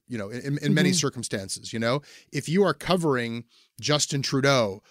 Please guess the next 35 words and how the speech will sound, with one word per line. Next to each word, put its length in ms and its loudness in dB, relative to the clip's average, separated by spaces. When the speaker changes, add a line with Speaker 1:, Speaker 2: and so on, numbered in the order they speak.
Speaker 1:
or 140 -6
Gerald 380 0
Butts, 420 0
and 120 -2
then 220 0
they 340 4
are 120 -4
the 100 -2
ones, 480 0
let's 160 -2
say, 140 0
let's 220 0
say 180 0
theoretically 800 0
they 260 0
are 100 -2
your 140 -4
senior 260 -4
Liberal 300 -6
sources, 560 -2
uh, 220 -8
I, 180 0
I 60 2
don't 140 0
think 220 -6
any 160 -4
journalist 380 -4
should 260 -2
be 80 -4
running 260 -4
that 160 -4
as 120 -8
an 100 -6
anonymous 460 -4
source." 500 -4